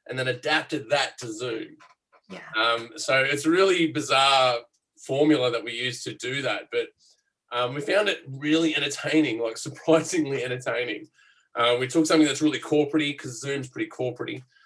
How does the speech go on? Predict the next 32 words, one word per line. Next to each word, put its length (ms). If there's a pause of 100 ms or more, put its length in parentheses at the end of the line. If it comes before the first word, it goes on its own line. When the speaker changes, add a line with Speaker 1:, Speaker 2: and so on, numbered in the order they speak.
(260)
Speaker 1:
um, 480
and 180
we 100
turned 280
it 100
into 180
something 300
that 120
was 100
a 40
bit 160
more 120
aesthetic 440
and 80
a 40
bit 160
more 140
pleasurable. 580 (500)
Speaker 2:
I 120 (140)
liked 340
it. 120
I 160
think 300
that, 340
um, 300
it's 200
different 400
to 140
a, 640
you 120
know, 120
more, 340